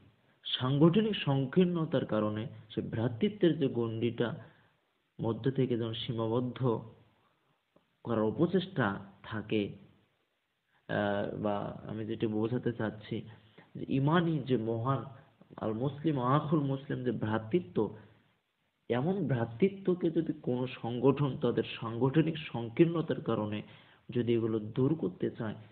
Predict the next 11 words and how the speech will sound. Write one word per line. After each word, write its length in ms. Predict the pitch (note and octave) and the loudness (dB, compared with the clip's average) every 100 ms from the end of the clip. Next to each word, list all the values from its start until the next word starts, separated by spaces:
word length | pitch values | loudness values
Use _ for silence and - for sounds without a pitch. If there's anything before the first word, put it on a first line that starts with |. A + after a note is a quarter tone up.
| - - | -10 -4
হিংসা 380 | A2 A#2 C#3 | -4 -2 0
বিদ্বেষ 420 | G#2+ A2+ A2 D#3+ F#3 | 0 -2 4 4 4
শুরু 240 | - C#3 | 0 2
হয়ে 180 | B2 A2+ | 2 2
যায়, 220 | A2+ G2+ - - - - | 2 0 -6 -18 -12 -4
তাদের 260 | G#2 A2+ | -2 -2
মধ্যে 360 | G#2+ G#2 G2+ A2 | -2 -6 -2 -2
দলাদলি 500 | G2+ G#2 B2 A#2+ A2+ | 0 0 0 -2 -4
শুরু 240 | - A2+ | -2 -4
হয়, 220 | A2 G#2+ | 0 -2
একটা 280 | G#2 - B2 | -2 -4 -6